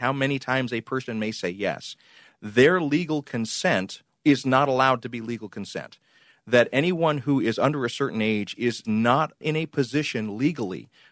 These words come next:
to give consent for sexual activity to a person who is over the age of majority. If you are a, if you're an eighteen-year-old and you're dating a fourteen-year-old in Alabama,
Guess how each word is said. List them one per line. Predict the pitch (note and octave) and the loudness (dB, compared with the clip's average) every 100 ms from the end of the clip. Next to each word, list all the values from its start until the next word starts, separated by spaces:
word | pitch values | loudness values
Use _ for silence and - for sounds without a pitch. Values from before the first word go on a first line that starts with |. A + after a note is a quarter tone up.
| _ | _
to | - | 0
give | B2 - C3+ C3 C3 B2 _ _ _ _ _ | 0 4 6 6 6 -2 _ _ _ _ _
consent | - G#2+ G2 - A#2+ D3 F#3 - _ _ _ _ | -8 -6 -6 -2 0 0 -2 -16 _ _ _ _
for | - A2 | -2 -2
sexual | - B2 - C3 | 2 0 0 0
activity | A2 A2 - G#2 F#2 F2 _ _ _ | 0 0 -4 -4 -4 -8 _ _ _
to | - B2+ | 0 0
a | |
person | A2+ - B2 A#2+ | 0 -2 -4 -4
who | G#2 A#2+ | -2 0
is | A2 - _ - | 0 -2 _ 4
over | C3 C#3 | 6 6
the | C3+ A#2 | 2 0
age | G#2 A2 | -2 -4
of | G#2 | -6
majority. | F#2+ F#2+ G#2 E2+ D#2+ - | -10 -8 -6 -6 -8 -10
If | - A2 | -6 -4
you | A#2+ G#2+ | 0 2
are | G2 | 4
a, | F#2 E2 | 4 0
if | F2 - | -4 -6
you're | G2 | -4
an | F#2+ | -2
eighteen-year-old | B2 D#3+ - D#3+ D3+ B2 F#2+ E2+ D#2+ _ _ _ _ _ _ _ _ | 0 0 0 -2 2 2 4 2 -2 _ _ _ _ _ _ _ _
and | B2+ | -2
you're | A2 | 0
dating | G#2 G#2 G#2 | 2 2 0
a | |
fourteen-year-old | G2+ - D#3 - G#2+ F#2 E2+ D2 - _ _ _ _ - | -4 0 0 0 -4 -4 -6 -6 -10 _ _ _ _ -8
in | G#2+ | -4
Alabama, | F#2 F2 F2 C3+ G#2 D#2+ | 0 0 2 2 2 -4